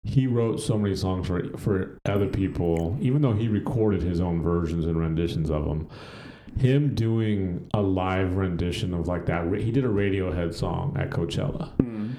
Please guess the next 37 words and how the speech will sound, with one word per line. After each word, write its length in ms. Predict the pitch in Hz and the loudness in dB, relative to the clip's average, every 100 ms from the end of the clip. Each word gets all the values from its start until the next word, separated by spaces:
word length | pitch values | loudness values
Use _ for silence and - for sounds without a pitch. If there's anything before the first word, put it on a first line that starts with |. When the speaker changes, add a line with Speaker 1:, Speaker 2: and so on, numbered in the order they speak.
| - - - | -10 -6 0
Speaker 1:
And 100 | 101 | 0
it's 160 | 92 | 2
like, 440 | 107 98 87 - - _ _ - | 2 2 0 -4 -12 _ _ -10
that's 300 | 117 120 - | -2 -2 0
gotta 280 | 131 127 127 | 0 0 0
be, 200 | 110 107 | 0 2
like, 200 | 95 87 | 2 0
the 80 | 92 | -2
highest 520 | 90 101 107 98 92 | -2 0 0 0 -2
form 260 | - 104 87 | -2 0 0
of 140 | 80 | -4
compliment 640 | - 101 95 92 85 80 - | -4 -2 -2 -2 -2 -4 -2
to 100 | 92 | -2
that 260 | 87 85 | -2 -2
band. 540 | 90 90 85 76 73 - - - | -2 -2 -2 -2 -4 -8 -4 0
Speaker 2:
Oh, 120 | 170 | 2
yeah. 180 | 135 135 | 0 0
Speaker 1:
'Cause 160 | 113 90 | 0 2
here's 280 | 123 135 135 | 4 4 4
a 40 | |
guy 760 | 98 104 101 90 85 85 85 80 - - - | 2 4 4 4 2 2 0 -4 -10 -12 -2
who 80 | 113 | 0
does 220 | 110 117 | 2 4
not 280 | 127 131 104 | 4 2 2
need 640 | 110 117 98 87 82 80 - - - - - _ - | 2 2 0 0 0 -4 -10 -20 -20 -20 -20 _ 0
to 120 | 104 | 0
sing 640 | - 120 104 98 92 - - _ _ _ | 2 2 2 2 -2 -6 -14 _ _ _
anything 400 | 131 135 143 123 | 2 4 4 2
but 120 | 104 101 | 2 2
his 160 | 95 | 4
own 180 | 107 98 | 4 4
music. 340 | 98 90 85 - | 2 2 2 2
He's 160 | - | 2
Speaker 2:
Mm-hmm. 40 | 92 | 2
Speaker 1:
got 240 | 92 - - - _ - | 0 -2 -14 -20 _ -4
this 320 | 107 92 - - - - | 0 0 -2 -12 -8 0
pl-, 160 | 113 | 0